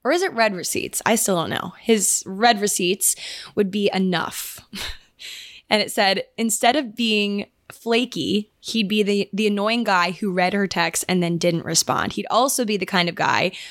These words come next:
who'd leave the texting bubble for hours and then just send K." <laughs> I'm like, "That's so accurate." Like, Carrie would send him a long message. I feel like Carrie would be the type to do, like, either,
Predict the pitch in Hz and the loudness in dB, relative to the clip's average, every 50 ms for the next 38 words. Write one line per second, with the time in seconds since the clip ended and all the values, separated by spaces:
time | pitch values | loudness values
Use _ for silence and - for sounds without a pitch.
0 | - - - - 233 208 202 214 208 208 185 202 202 196 - 214 214 214 - - | -20 -4 0 2 2 2 2 0 0 0 0 0 0 0 0 -2 -2 0 0 0
1 | 214 202 180 170 170 180 165 165 - - - - _ - 180 180 175 170 160 165 | 0 2 0 0 0 0 -2 -2 -2 -4 -6 -2 _ 4 4 4 4 2 -2 -4
2 | 165 175 - - 180 185 185 180 175 180 170 175 175 - - - 170 165 160 160 | -4 -4 -2 0 0 2 2 2 2 2 2 2 0 0 0 0 0 0 0 -2
3 | 160 - - _ _ - - - 139 - - - 165 - _ _ _ _ - - | -4 -8 -12 _ _ -2 0 2 2 2 0 -2 -4 -8 _ _ _ _ -12 -10
4 | - - 247 - - 415 359 415 - - - - - 339 - - - - - - | -6 -4 -4 -2 0 -2 -2 0 0 0 0 2 0 0 0 0 -2 -4 -4 -2
5 | - - - - - 185 - - - 117 123 - - - - - - 82 - - | -2 -2 0 2 2 2 2 0 0 0 -2 -2 -2 -2 -2 0 0 0 0 0
6 | 254 - - - - - - - 233 214 - - 269 220 214 233 233 247 - - | 0 0 0 -2 -2 0 2 2 2 2 2 0 0 2 2 0 -2 -4 -2 0
7 | 208 190 196 190 214 214 196 190 180 180 170 160 165 165 175 175 165 156 - - | 0 2 2 0 0 0 0 0 2 2 2 2 2 0 0 -2 -2 -2 -2 -2
8 | 185 190 202 208 247 240 - - 220 190 185 185 196 185 185 - 185 165 - - | 0 0 2 2 2 2 2 -2 -2 0 0 0 -2 -2 -2 0 0 -2 0 -2
9 | 180 175 - 165 160 160 160 - 185 180 170 160 156 - | -2 0 0 0 0 0 0 -2 0 2 2 2 2 -2